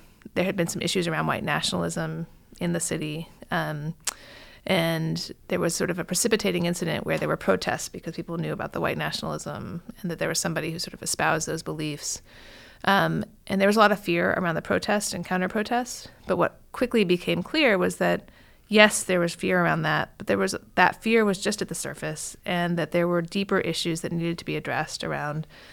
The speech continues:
a history of discrimination, um, uh,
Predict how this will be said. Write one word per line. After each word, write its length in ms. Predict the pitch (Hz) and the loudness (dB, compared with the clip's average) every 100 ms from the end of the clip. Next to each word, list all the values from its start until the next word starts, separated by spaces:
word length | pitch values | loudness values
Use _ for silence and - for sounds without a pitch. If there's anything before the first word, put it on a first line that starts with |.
| - - - | -20 -16 -10
a 80 | |
history 540 | - 175 - - 170 165 | -2 0 0 0 0 0
of 280 | 165 165 170 | 0 -2 -2
discrimination, 920 | - - 190 254 240 - 175 160 156 - | -4 -2 2 4 4 4 0 0 -2 -2
um, 460 | 165 151 151 160 - - - - - - - - | -2 -2 -4 -6 -6 -8 -8 -20 -20 -20 -4 0
uh, 260 | 160 - | 2 2